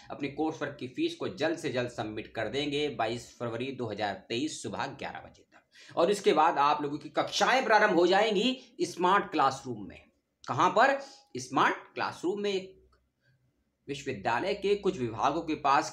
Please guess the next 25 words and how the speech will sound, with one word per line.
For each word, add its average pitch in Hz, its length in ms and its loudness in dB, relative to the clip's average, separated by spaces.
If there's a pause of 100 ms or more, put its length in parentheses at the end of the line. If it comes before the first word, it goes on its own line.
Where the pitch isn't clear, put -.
कक्षाएं 151 560 -2
कहाँ 139 340 0
होंगी 139 400 -2 (120)
इसके 151 340 -4
लिए 151 240 0 (140)
परिसर 139 420 2
तक 180 220 2
नहीं 143 380 0
है 175 320 4 (220)
और 131 160 2
कुछ 214 220 -8
विभागों 139 420 0
के 135 120 -2
पास 151 260 2
इतनी 220 300 -2
सुविधाएं 160 540 2
हैं 180 200 0
कि 233 140 -2
क्लास 185 420 4
नहीं 190 760 -2
स्मार्ट 220 500 4
क्लासेस 196 520 2
होंगी, 170 280 4
इसकी 190 520 -4
सूचनाएं 151 680 0